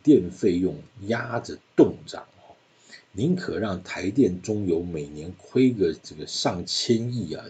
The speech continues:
几千亿啊，也不能反映实质的这个，这个成本啊。所以你要说是水电费涨了多少呢？这件事情老实说了哈，有点说不太过去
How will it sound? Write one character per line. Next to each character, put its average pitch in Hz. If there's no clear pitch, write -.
几 -
千 120
亿 82
啊， -
也 92
不 143
能 90
反 90
映 82
实 82
质 82
的 78
这 80
个， 71
这 78
个 76
成 90
本 82
啊。 -
所 -
以 202
你 98
要 98
说 143
是 135
水 82
电 120
费 120
涨 -
了 -
多 147
少 -
呢？ 82
这 -
件 151
事 123
情 90
老 -
实 92
说 123
了 95
哈， 90
有 107
点 92
说 117
不 110
太 104
过 101
去 -